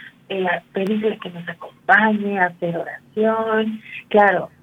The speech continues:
siempre que se pueda en esos momentos que también son fundamentales de diálogo íntimo, eh, en la, en, en la, en, en, en, en nuestro cuarto, en la soledad de nuestro cuarto, como sugiere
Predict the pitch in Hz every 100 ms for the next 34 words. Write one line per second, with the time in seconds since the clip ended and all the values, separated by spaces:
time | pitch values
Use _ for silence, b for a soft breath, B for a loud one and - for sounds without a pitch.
0 | _ 165 151 - - 190 185 - 233 233
1 | 202 185 175 185 185 180 208 196 170 -
2 | 165 170 170 175 185 180 165 160 160 165
3 | 185 175 156 151 B B B _ 185 180
4 | 180 170 175 190 202 185 190 180 175 170
5 | 165 b b b _ 185 175 175 190 185
6 | 170 165 - 180 170 175 180 170 160 -
7 | - - - 185 170 - 185 214 214 226
8 | 202 - - - 196 190 196 196 - -
9 | 247 294 262 214 202 180 180 208 208 -
10 | 185 220 233 196 165 160 - - 185 190